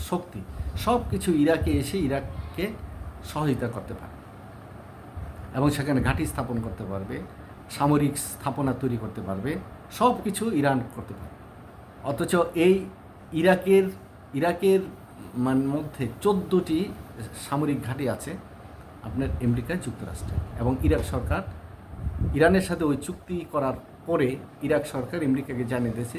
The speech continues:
যে আপনার ঘাঁটি এখান থেকে সরিয়ে ফেলতে হবে। এবং তারা এক মাসের সময় চেয়েছে। সেই এক মাসের মধ্যেই গত মঙ্গলবারে দেখা গেল যে ওই চুক্তির পরেই দেখা গেল যে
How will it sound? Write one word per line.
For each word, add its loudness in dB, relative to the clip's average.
যে 0
আপনার -4
ঘাঁটি -8
এখান -6
থেকে -8
সরিয়ে -2
ফেলতে -8
হবে। -14
এবং 2
তারা 2
এক -6
মাসের -2
সময় -2
চেয়েছে। -4
সেই 0
এক -2
মাসের 0
মধ্যেই -2
গত 2
মঙ্গলবারে 6
দেখা 4
গেল 4
যে 2
ওই 6
চুক্তির 4
পরেই 6
দেখা 0
গেল 2
যে -2